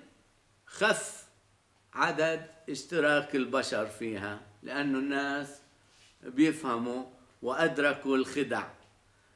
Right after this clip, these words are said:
أما اللغات الزيادة هاي وين؟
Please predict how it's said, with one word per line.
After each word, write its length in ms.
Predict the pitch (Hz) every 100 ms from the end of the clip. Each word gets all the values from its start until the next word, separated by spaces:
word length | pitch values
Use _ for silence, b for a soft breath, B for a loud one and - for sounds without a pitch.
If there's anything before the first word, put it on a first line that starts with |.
| -
أما 540 | 190 175 147 160 -
اللغات 580 | 160 165 170 214 202 -
الزيادة 600 | 185 156 180 208 196 180
هاي 300 | 170 196 196
وين؟ 580 | 202 196 175 175 180